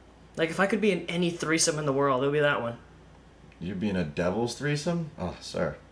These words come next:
Speaker 1: Dude, I'd fuck Justin Timberlake in a heartbeat.
Speaker 2: All right. You heard
Speaker 1: Like,
Speaker 2: it here
Speaker 1: no
Speaker 2: first.
Speaker 1: problem.
Speaker 2: Sex and Violence
Speaker 1: I'd let him
Speaker 2: exclusive.
Speaker 1: bum me.
Speaker 2: Hmm.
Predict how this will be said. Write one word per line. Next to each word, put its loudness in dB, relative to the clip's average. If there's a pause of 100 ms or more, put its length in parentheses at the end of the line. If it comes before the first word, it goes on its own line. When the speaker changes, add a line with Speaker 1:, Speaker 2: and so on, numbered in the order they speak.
Speaker 1:
Dude, 4
I'd 2
fuck 0
Justin -4
Timberlake 0
in 4
a 2
heartbeat. 0 (140)
Speaker 2:
All -2
right. 0 (120)
You -6
heard 2
Speaker 1:
Like, 6
Speaker 2:
it 2
here 2
Speaker 1:
no 6
Speaker 2:
first. 2
Speaker 1:
problem. 4
Speaker 2:
Sex 0
and 0
Violence 6
Speaker 1:
I'd 4
let 8
him 6
Speaker 2:
exclusive. 0
Speaker 1:
bum 4
me. 0 (120)
Speaker 2:
Hmm. 0